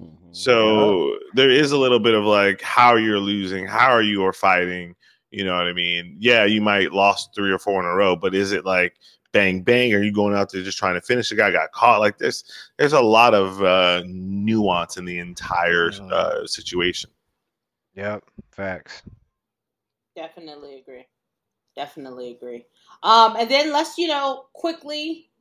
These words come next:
Speaker 4: let's talk about the main event. Uh,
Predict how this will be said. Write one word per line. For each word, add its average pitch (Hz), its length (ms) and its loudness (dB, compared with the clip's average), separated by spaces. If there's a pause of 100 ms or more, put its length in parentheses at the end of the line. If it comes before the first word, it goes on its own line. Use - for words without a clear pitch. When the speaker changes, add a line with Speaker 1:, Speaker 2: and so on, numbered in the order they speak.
Speaker 4:
let's - 200 -8
talk 285 200 0
about 254 260 -8
the 233 80 -14
main 240 260 -8
event. 233 400 -6 (480)
Uh, 165 320 -6